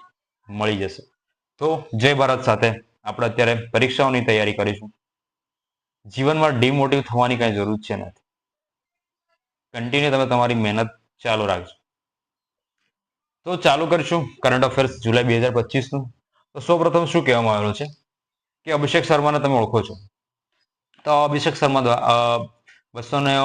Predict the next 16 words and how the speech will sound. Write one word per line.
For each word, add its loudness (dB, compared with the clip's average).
ઓગણત્રીસ 0
પોઇન્ટ 0
સાથે 2
આઈ 0
સી -10
સી -2
ટી, -2
ટી -2
ટ્વેન્ટી 0
રેન્કિંગમાં -2
નંબર 0
વન -2
ટોપ -2
બેટ્સમેન -4
બન્યો -6
છે. -18